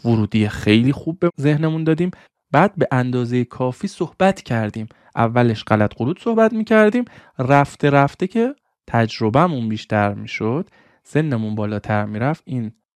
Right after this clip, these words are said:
اشتباهات صحبت کردنمون کم و کمتر می‌شد تا در نهایت می‌تونستیم بدون اشتباه صحبت کنیم. الان من دارم صحبت می‌کنم، سر سوزنی فکر نمی‌کنم الان باید فعل رو کجا بگم، فاعل چی بگم،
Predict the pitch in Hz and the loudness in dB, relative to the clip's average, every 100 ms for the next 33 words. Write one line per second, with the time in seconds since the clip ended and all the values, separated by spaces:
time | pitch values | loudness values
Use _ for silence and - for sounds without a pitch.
0 | _ 117 - 113 110 104 92 - 110 107 | _ -10 -4 -4 -2 -2 -2 -4 -8 -6
1 | 110 104 104 - 104 101 101 101 101 101 | -4 -2 -4 -4 -4 -2 -2 -4 -6 -12
2 | 107 113 104 - - 98 110 156 262 277 | -8 -6 -6 -8 -10 -8 -4 -4 -4 -10
3 | - 214 180 156 143 143 156 - - 165 | -8 0 2 2 0 0 -2 -4 -8 -8
4 | 160 - 180 - _ _ _ - 175 180 | -6 -8 -8 -10 _ _ _ -2 0 0
5 | 156 147 - 123 131 143 - _ _ - | -4 -4 -4 -2 -2 -2 -8 _ _ -6
6 | 123 127 127 - - 113 - _ _ 180 | -2 2 2 2 -10 -14 -16 _ _ 4
7 | 208 220 208 190 180 180 - 127 131 123 | 4 4 2 2 0 0 -4 0 4 2
8 | - 113 - 110 123 _ _ - 247 247 | 0 -10 -12 -12 -12 _ _ 4 4 4
9 | 202 214 220 214 208 208 175 139 135 123 | 0 2 2 0 0 -2 0 2 4 6
10 | 139 151 139 147 160 - - 160 180 175 | 4 6 6 6 4 -4 2 4 4 2
11 | 160 156 151 147 147 147 - 113 131 165 | 2 4 4 4 2 0 0 0 0 -2
12 | - 156 143 143 139 143 | -6 -4 -2 0 0 -2